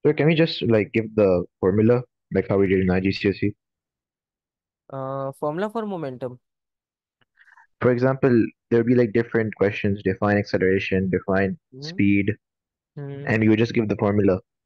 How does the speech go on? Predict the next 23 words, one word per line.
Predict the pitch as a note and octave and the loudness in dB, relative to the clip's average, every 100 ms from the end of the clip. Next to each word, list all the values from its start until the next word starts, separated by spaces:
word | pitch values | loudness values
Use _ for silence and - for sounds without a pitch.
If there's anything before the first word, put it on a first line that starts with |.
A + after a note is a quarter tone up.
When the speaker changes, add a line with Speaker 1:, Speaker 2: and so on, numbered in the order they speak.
| _ _ _ _ _ - | _ _ _ _ _ -8
Speaker 2:
Okay, | F3+ F3+ C#3 _ _ - | -6 -4 -6 _ _ 0
uh, | D#3 | 0
Speaker 1:
Define | D#3+ A2+ | 2 0
Speaker 2:
yes. | G2+ | 0
Speaker 1:
moment, | G#2 G#2 G#2+ G2+ _ _ - | 0 2 0 -2 _ _ -4
like | F#2 F#2 | -2 2
that, | F2+ F2+ - | 0 0 0
F | G2+ G2 | -2 0
D. | G2 F#2+ - _ _ _ _ | 0 0 -4 _ _ _ _
Speaker 2:
Yes, | - D3 C3+ - - | -8 -4 -4 -6 -6
I | E3+ | -4
am | G3+ | -2
working | F#3 E3 G#3 | -2 -2 -4
on | G#3+ G3 | -4 -4
it. | A#3+ - | -8 -6
Uh, | D#3+ D#3 D#3+ | -4 -2 -2
like, | E3 D#3+ D#3+ _ - | -2 -4 -6 _ -14
uh, | C#3+ C3+ C3+ C3+ | -10 -8 -6 -8
by | C3+ D3+ | -6 -6
this | D3+ E3+ - | -4 -10 -8
weekend, | D#3 - F3+ | -10 -8 -4
I | E3 | -4
will, | D3+ E3 | -4 -6